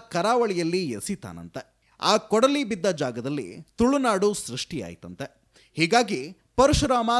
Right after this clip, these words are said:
ತುಳುನಾಡಿನ ಸೃಷ್ಟಿಕರ್ತ ಅನ್ನೋ ನಂಬಿಕೆ ಚಾಲ್ತಿಯಲ್ಲಿದೆ. ಧಾರ್ಮಿಕ ನಂಬಿಕೆಗಳನ್ನ ರಾಜಕೀಯ ಬಂಡವಾಳ ಮಾಡಿಕೊಳ್ತಾ ಇರೋ ಈ ಕಾಲದಲ್ಲಿ ಕಾರ್ಕಳದ ಶಾಸಕ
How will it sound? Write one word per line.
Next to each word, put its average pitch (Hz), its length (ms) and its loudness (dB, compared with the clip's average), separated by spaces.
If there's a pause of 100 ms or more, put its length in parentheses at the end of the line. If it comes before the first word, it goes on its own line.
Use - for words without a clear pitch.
(120)
ತುಳುನಾಡಿನ 208 600 -2
ಸೃಷ್ಟಿಕರ್ತ 196 680 -6
ಅನ್ನೋ 156 280 -4
ನಂಬಿಕೆ 131 680 -10 (100)
ಚಾಲ್ತಿಯಲ್ಲಿದೆ. 101 880 -6 (420)
ಧಾರ್ಮಿಕ 262 500 2
ನಂಬಿಕೆಗಳನ್ನ 190 600 -4 (120)
ರಾಜಕೀಯ 180 580 -2 (120)
ಬಂಡವಾಳ 220 440 2
ಮಾಡಿಕೊಳ್ತಾ 160 640 -4
ಇರೋ 151 240 -2
ಈ 123 180 -8
ಕಾಲದಲ್ಲಿ 117 760 -10 (200)
ಕಾರ್ಕಳದ 262 520 2
ಶಾಸಕ 196 400 -6